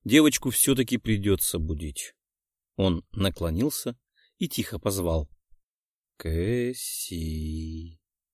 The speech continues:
Девушка тут же открыла глаза, потягиваясь и испуганно моргая. «Первый сюрприз готов», загадочно сообщил ей мужчина. «Но я не хочу больше сюрпризов»,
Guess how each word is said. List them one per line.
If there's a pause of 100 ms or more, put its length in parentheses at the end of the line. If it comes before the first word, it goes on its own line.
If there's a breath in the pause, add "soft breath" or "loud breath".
(840)
Девушка
тут
же
открыла
глаза, (300 soft breath)
потягиваясь
и
испуганно
моргая. (1160)
«Первый
сюрприз
готов», (720)
загадочно
сообщил
ей
мужчина. (1000)
«Но
я
не
хочу
больше
сюрпризов»,